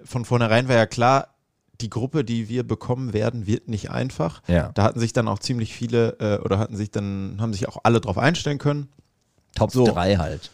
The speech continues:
Speaker 1: Und jetzt sind es City, Sevilla und Kopenhagen geworden. Und, ähm, ja, ich glaube, dass es, äh
Speaker 2: Da kommt noch einer.
Speaker 1: Ja,
Speaker 2: Kriegen wir
Speaker 1: hallo.
Speaker 2: noch, kriegen wir noch einen Gast?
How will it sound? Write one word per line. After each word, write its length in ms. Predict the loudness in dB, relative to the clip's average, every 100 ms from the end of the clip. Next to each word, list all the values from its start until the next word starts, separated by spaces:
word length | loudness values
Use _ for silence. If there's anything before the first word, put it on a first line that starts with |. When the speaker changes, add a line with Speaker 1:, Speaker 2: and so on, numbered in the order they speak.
| _
Speaker 1:
Und 140 | -2 0
jetzt 160 | 0
sind 160 | -2 -2
es 100 | -2
City, 280 | -2 -2 -4
Sevilla 500 | -2 -4 -2 -2 -4
und 260 | -6 -10
Kopenhagen 560 | -8 -6 -2 2 2 0
geworden. 520 | -4 0 2 2 -2 -12 -20 -20 -20 _ _
Und, 540 | 2 4 6 2 -2 0
ähm, 300 | 4 2 0
ja, 380 | 0 4 6 6
ich 140 | 2
glaube, 320 | 2 4 4
dass 180 | 2 0
es, 320 | -2 -6 -8 -10
äh 360 | -6 -6 -6 -8 -12 _ _ _ _ _ _ _ _ _ _ _ _ _ _ _ -4
Speaker 2:
Da 100 | 2
kommt 220 | 2 2
noch 140 | -2
einer. 300 | 0 2 2
Speaker 1:
Ja, 200 | 2 0
Speaker 2:
Kriegen 200 | 2 4
wir 80 | 6
Speaker 1:
hallo. 120 | 6
Speaker 2:
noch, 60 | 4
kriegen 140 | 2 2
wir 60 |
noch 100 | 2
einen 80 | 2
Gast? 360 | -2 -4 -8